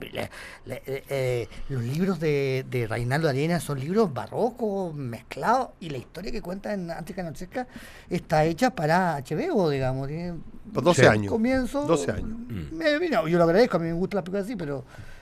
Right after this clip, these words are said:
Speaker 1: no, no es un artista visual muy, y también pasa un poco con, con McQueen.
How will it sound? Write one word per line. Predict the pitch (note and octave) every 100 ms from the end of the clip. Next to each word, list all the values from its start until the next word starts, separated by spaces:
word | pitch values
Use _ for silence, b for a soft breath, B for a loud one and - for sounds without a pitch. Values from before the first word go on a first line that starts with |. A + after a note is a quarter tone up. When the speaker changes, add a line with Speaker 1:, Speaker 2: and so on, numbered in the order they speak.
| B
Speaker 1:
no, | C3+ B2+ A#2+ A#2+ A#2+ G#2 B B B B - - F3+ -
no | E3 D#3+ E3
es |
un | F3+ F#3
artista | E3 E3+ F3+
visual | D#3+ - E3 E3+ E3+
muy, | D#3+ D#3+ D#3 G3
y | F#3
también | G#3+ G#3
pasa | B3 A3+
un |
poco | A3+ A3
con, | A3 G3+
con | G3 G3 F#3
McQueen. | F3+ - A3+ G#3 A2+